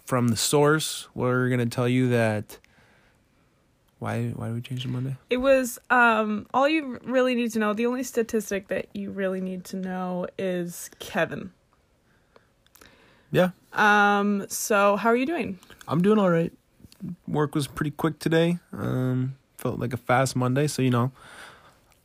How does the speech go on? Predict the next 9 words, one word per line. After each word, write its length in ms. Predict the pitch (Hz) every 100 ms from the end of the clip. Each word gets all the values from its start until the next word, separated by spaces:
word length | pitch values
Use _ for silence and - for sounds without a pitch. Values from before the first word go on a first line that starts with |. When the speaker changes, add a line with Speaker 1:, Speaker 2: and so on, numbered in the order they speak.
| _ _ _ -
Speaker 1:
just 220 | - -
got 160 | 147 143
on, 280 | 131 120 120 156 151 -
got, 460 | 151 - - -
got 160 | - 156
on 100 | 151
the 80 | 143
right 320 | 143 139 -
foot 460 | 160 156 - -